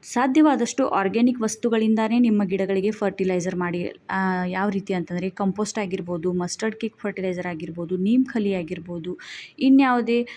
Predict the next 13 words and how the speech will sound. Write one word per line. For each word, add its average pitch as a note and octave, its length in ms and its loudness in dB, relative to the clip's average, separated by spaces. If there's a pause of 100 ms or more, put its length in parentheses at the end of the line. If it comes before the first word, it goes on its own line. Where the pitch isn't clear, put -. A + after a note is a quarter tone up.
(200)
ಆ, - 40 -4
ಈ G3+ 160 2
ತರಕಾರಿ A3+ 560 0
ಸಿಪ್ಪೆ, A3 380 -2
ಹಣ್ಣಿನ A3 400 4
ಸಿಪ್ಪೆಯ G#3+ 360 -2
ಫರ್ಟಿಲೈಸರನ್ನು G3+ 840 -2
ನೀವು F#3+ 140 2
ಗಿಡಗಳಿಗೆ F#3 520 0
ಹಾಕ್ಬೇಕು. - 680 -6
ಇದರಿಂದ D4 460 6
ಏನಾಗುತ್ತೆ G3 480 -2
ಅಂತಂದ್ರೆ E3 560 -2